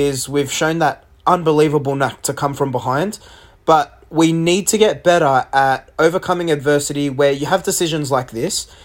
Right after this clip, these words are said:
and not to put your heads down, because that lapse of concentration against a better football side, against a Manchester City,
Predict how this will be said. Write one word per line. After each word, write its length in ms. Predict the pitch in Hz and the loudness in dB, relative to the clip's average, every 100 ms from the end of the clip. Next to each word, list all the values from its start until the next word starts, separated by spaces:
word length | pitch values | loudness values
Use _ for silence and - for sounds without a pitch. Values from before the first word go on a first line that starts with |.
| - | -8
and 120 | - 165 | -2 0
not 180 | 175 | 0
to 80 | 185 | 0
put 180 | - 185 | -2 0
your 120 | 151 | 0
heads 260 | 139 139 - | 0 -2 -2
down, 260 | 120 98 | -6 -10
because 320 | 110 160 175 156 | -10 -2 0 2
that 180 | 170 | 0
lapse 280 | 170 175 - | 2 0 0
of 160 | 175 - | -4 0
concentration 720 | 185 175 170 - 143 147 143 | 0 0 -4 -2 -2 -2 -4
against 480 | 135 135 131 - - - - - | -2 -2 -2 -6 -10 -20 -20 -6
a 80 | 143 | 0
better 240 | 147 151 | 2 2
football 320 | 151 175 170 | 2 0 0
side, 320 | 165 160 190 214 | 0 2 2 2
against 260 | 143 143 | 0 -2
a 40 | 143 | -2
Manchester 460 | 143 139 143 - | -2 0 -2 -4
City, 500 | 127 147 143 139 135 | -4 -4 -2 -4 -6